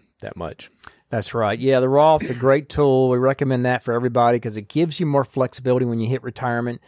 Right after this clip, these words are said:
Speaker 2: If you have some tax-free money that you can draw from, in addition to your pre-tax money that might be in your I R A or your four oh one K plan, that way you can manage your taxes a little bit.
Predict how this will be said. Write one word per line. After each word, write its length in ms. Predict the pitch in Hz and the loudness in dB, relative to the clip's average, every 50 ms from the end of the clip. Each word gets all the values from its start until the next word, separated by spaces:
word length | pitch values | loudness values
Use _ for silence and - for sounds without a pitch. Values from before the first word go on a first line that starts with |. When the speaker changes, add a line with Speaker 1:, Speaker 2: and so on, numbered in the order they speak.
| _ _ _ _ _ | _ _ _ _ _
Speaker 2:
If 200 | - - 101 - | -12 -12 -8 -4
you 80 | 120 117 | -4 -2
have 100 | 113 107 | -2 -4
some 140 | - 113 101 | -6 -10 -12
tax-free 720 | - - - - 156 156 147 - - - - - 139 131 | -12 -12 -10 -8 -6 -6 -6 -8 -12 -10 -4 -2 -2 -2
money 300 | 127 123 120 120 127 123 | -2 -2 -2 -2 -2 -2
that 100 | 113 - | -4 -6
you 40 | 123 | -8
can 120 | - 117 | -8 -8
draw 280 | 107 117 113 110 113 113 | -6 -4 -2 0 0 0
from, 380 | 101 - 123 113 110 107 113 113 | 0 -2 -4 -4 -4 -4 -6 -8
in 80 | - | -10
addition 560 | 107 101 107 120 123 131 131 - 143 127 123 | -10 -8 -4 -2 -2 -2 -2 -2 -4 -6 -6
to 100 | - - | -6 -6
your 260 | 131 117 110 101 101 92 | -6 -4 -4 -4 -4 -6
pre-tax 800 | - - - - 143 147 156 - - 143 120 117 107 - - - | -8 -14 -8 -6 -4 -4 -4 -6 -6 -6 -6 -6 -6 -8 -10 -10
money 420 | 117 110 110 110 110 110 107 104 - _ _ _ _ _ _ - | -8 -6 -6 -6 -6 -8 -8 -10 -14 _ _ _ _ _ _ -14
that 100 | 110 107 | -10 -6
might 220 | 110 110 107 110 | -6 -6 -4 -4
be 100 | 123 117 | -4 -4
in 60 | 110 | -4
your 120 | 107 104 - | -4 -6 -6
I 120 | 117 120 | -4 -4
R 180 | 120 117 113 113 | -2 0 0 0
A 160 | 113 113 110 | 2 2 0
or 80 | 107 | 0
your 100 | 101 95 | -2 -4
four 240 | - - - 120 113 | -6 -6 -4 -2 -2
oh 40 | 110 | 0
one 140 | 104 101 101 | -2 -4 -6
K 220 | - - 135 143 | -6 -6 -6 -6
plan, 560 | 135 - - 117 107 104 107 104 101 104 110 - _ _ _ _ _ _ _ | -6 -8 -10 -10 -8 -8 -6 -6 -6 -8 -8 -12 _ _ _ _ _ _ _
that 160 | - 156 - 175 | -6 -4 -2 0
way 80 | 180 | 0
you 140 | 175 170 170 | 0 -2 -2
can 200 | - 165 151 139 | -4 -4 -4 -4
manage 400 | 135 135 135 151 156 156 139 127 | -2 -4 -4 -2 -2 -4 -4 -4
your 80 | 135 120 | -8 -8
taxes 640 | - - - 143 143 147 - - 107 87 85 90 | -8 -10 -12 -12 -12 -12 -14 -14 -14 -12 -12 -12
a 60 | 101 85 | -12 -10
little 200 | 101 98 90 80 | -10 -10 -10 -12
bit. 280 | 85 85 78 85 - | -12 -14 -14 -16 -18